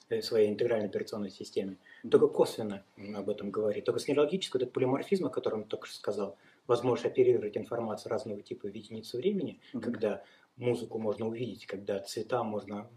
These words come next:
Speaker 1: на уровне обоняния чувствовать.
Speaker 2: Мгм.
Speaker 1: Это свойственно мозгу. Это то, что давало ему на биологическом уровне выживать. То есть это тот самый степень, который уже вложен в нас. По существу мы это интегрируем, мы вспоминаем эти
Speaker 2: Мгм.
Speaker 1: возможности.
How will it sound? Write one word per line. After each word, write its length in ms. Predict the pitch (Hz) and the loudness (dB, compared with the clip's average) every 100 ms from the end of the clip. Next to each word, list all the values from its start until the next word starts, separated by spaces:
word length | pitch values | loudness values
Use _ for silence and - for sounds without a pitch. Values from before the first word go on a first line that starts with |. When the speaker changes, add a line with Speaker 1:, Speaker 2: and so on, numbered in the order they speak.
| 110 | -12
Speaker 1:
на 240 | 101 101 | -8 -6
уровне 360 | 104 101 - 104 | -6 -8 -10 -8
обоняния 460 | 107 110 117 101 92 | -6 -6 -6 -8 -10
чувствовать. 420 | - - - 95 | -12 -12 -12 -6
Speaker 2:
Мгм. 280 | 123 113 113 - | -4 -4 -6 4
Speaker 1:
Это 400 | 139 147 165 156 | 6 6 6 6
свойственно 600 | 151 - 170 - 143 131 | 4 4 2 4 2 2
мозгу. 360 | 127 127 - - | 2 0 0 -2
Это 220 | 139 139 147 | -2 0 4
то, 160 | 202 | 4
что 160 | 196 131 | 4 4
давало 500 | 135 139 156 139 127 | 6 8 8 8 6
ему 300 | 123 147 175 | 2 0 2
на 120 | 151 127 | 4 8
биологическом 600 | 135 131 131 - - 180 | 8 8 4 -2 -2 0
уровне 180 | 139 113 | 0 2
выживать. 480 | 135 156 117 - | 2 4 4 4
То 80 | - | -2
есть 120 | 120 | 2
это 120 | 131 - | 0 2
тот 180 | - - | 0 0
самый 260 | - 160 147 | -2 -2 4
степень, 280 | - 185 139 | 6 6 2
который 340 | 131 143 127 - - 135 | 4 6 4 0 -8 6
уже 140 | 135 | 6
вложен 520 | 135 143 170 123 117 | 8 8 6 4 0
в 20 | 113 | -2
нас. 220 | 104 - - _ | -4 -10 -20 _
По 60 | - | -8
существу 420 | 131 - 143 208 | -4 -2 4 6
мы 120 | 143 | 8
это 140 | 143 143 | 8 8
интегрируем, 540 | 139 151 185 151 101 | 6 6 8 8 6
мы 200 | 120 117 | 0 -2
вспоминаем 560 | - 143 143 156 127 120 | 0 4 6 6 4 2
эти 80 | 120 | 0
Speaker 2:
Мгм. 80 | |
Speaker 1:
возможности. 580 | 117 117 104 98 - 101 | 0 0 -4 -6 -12 -14